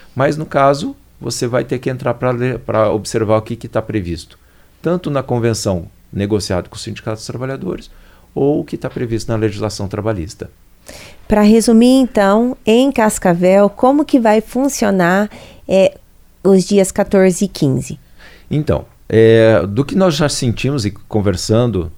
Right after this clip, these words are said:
Speaker 1: tanto pela parte da sic, pela parte da mig, o Sindicato dos Lojistas, né? A ideia, sim, é de,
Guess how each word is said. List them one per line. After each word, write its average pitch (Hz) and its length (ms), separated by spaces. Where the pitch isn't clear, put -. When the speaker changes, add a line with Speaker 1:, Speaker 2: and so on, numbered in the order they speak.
Speaker 1:
tanto 139 240
pela 123 320
parte - 520
da 110 140
sic, 107 760
pela 92 160
parte 92 240
da 98 100
mig, 98 380
o - 20
Sindicato 92 560
dos 87 180
Lojistas, 87 760
né? 120 240
A 104 160
ideia, 113 400
sim, 165 360
é 113 120
de, 113 400